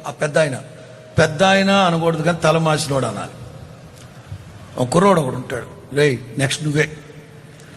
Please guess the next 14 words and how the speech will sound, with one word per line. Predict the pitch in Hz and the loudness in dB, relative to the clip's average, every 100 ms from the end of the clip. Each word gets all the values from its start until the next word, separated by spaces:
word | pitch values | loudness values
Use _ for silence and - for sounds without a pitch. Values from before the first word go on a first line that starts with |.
| - - - | -20 -20 -8
"అంకుల్, | 123 131 165 233 | -2 0 2 2
నాకు | 190 | 2
పదహారు | 151 156 160 180 | 0 2 2 2
ఏళ్ళు | 202 247 226 | 0 0 0
అంకుల్, | 156 165 | -2 -2
నేను | 160 208 | 0 -2
ఇంకా | 170 185 | 0 0
చదువుకోవాలి, | 233 - 185 135 | 0 2 0 2
టెన్త్ | 180 208 | 0 0
క్లాస్ | 208 190 180 | 2 2 2
మొన్నే | 156 170 | 0 2
గట్టెక్కానంట, | 180 160 160 160 156 139 | 4 2 2 -2 0 0
నెక్స్ట్ | 143 156 156 180 | 0 -2 -2 -2
నువ్వేరా." | 175 170 143 | 2 2 0